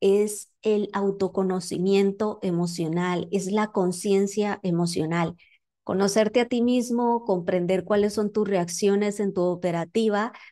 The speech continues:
cuáles son esos detonantes que influyen en tus decisiones de inversión.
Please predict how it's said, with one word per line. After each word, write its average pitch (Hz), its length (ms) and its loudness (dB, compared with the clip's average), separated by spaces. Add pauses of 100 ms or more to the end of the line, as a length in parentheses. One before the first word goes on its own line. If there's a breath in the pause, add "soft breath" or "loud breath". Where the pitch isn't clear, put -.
(140)
cuáles 196 340 4
son 208 200 2
esos 202 300 2
detonantes 202 1000 0
que - 100 -2
influyen 202 580 0
en 196 160 -2
tus 180 200 -4
decisiones 190 800 -2
de 175 80 0
inversión. 175 720 0